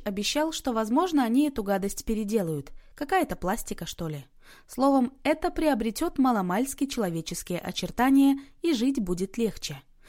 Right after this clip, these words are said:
Но пока до этого было очень далеко, и надо было научиться со всем этим жить.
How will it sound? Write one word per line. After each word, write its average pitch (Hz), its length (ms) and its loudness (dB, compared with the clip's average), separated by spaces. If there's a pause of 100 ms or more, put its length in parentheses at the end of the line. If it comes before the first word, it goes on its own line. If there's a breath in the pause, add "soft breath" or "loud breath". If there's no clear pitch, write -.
(220 loud breath)
Но 254 100 2
пока 277 260 2
до 254 100 4
этого 226 360 0
было 180 260 -2
очень 160 380 -4
далеко, 160 440 2 (260 loud breath)
и 285 80 2
надо 349 200 4
было 254 220 4
научиться 202 540 -2
со - 140 -4
всем 269 380 2
этим 180 320 -6
жить. 180 300 -6